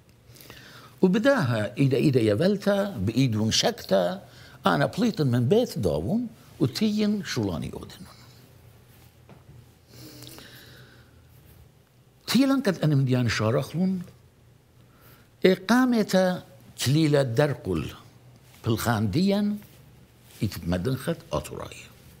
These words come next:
أنا شوري لي همزومة أسبر من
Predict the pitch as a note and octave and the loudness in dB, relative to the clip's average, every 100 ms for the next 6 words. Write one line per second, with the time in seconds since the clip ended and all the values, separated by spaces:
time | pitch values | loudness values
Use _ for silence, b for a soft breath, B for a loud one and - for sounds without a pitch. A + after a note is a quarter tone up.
0 | - _ _ _ - - B B B B | -20 _ _ _ -20 -20 B B B B
1 | B B B B B B B _ A3 A#3+ | B B B B B B B _ 4 4
2 | A3+ F#3+ G3+ E3+ F3+ D#3 D#3 B2 A2 C#3 | 4 2 2 2 2 2 2 2 2 2
3 | D3 D3 C#3 B2+ - B2+ B2 A2 A2+ G#2+ | 2 2 2 0 0 2 2 2 0 0
4 | F2 | -2